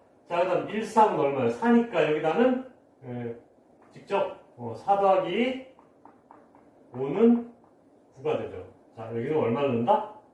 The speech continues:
어, 오를 넣으면 되겠죠. 자, 이렇게 하면 간단한 형태의 마방진, 예, 설명도 되고 문제도 풀고 이렇게 된 거예요. 자, 항상 가로, 세로 세 칸에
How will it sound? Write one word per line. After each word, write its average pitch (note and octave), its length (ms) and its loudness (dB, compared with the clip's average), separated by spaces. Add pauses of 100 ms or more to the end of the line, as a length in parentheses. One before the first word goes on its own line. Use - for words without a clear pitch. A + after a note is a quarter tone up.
(400)
어, G#2 320 -16
오를 C3+ 300 -4
넣으면 A2+ 260 -6
되겠죠. - 340 -16 (680)
자, - 180 -14
이렇게 D3 260 -4
하면 D3+ 160 -2
간단한 D#3 460 0
형태의 D3+ 360 0
마방진, C3+ 720 -2 (480)
예, A#2 80 -12
설명도 A3+ 540 4
되고 G3+ 320 2
문제도 C3+ 360 -4
풀고 - 460 -16
이렇게 C#3 200 -16
된 B2+ 200 -6
거예요. - 200 -12 (720)
자, - 80 -10
항상 G3 640 2 (200)
가로, E3+ 840 4 (120)
세로 C#3+ 260 -4
세 - 220 -12
칸에 G#3+ 680 0